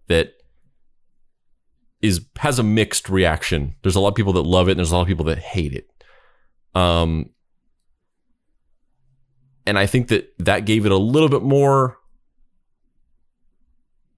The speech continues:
popularity, but still, I th-, Avatar kind of fell into the background radiation. But then it was recently put on Netflix, and I feel like it's, now it's like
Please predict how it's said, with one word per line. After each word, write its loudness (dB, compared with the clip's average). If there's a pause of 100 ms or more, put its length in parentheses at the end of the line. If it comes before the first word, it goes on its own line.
(120)
popularity, 2
but -2
still, 2
I 0
th-, -12
Avatar 0
kind 0
of -2 (800)
fell 2
into 2
the 2
background 0
radiation. -2 (600)
But 0
then 2
it 4
was 2
recently 2
put 0
on 2
Netflix, 0
and 0
I 2
feel 2
like 4
it's, 0
now 2
it's 0
like -6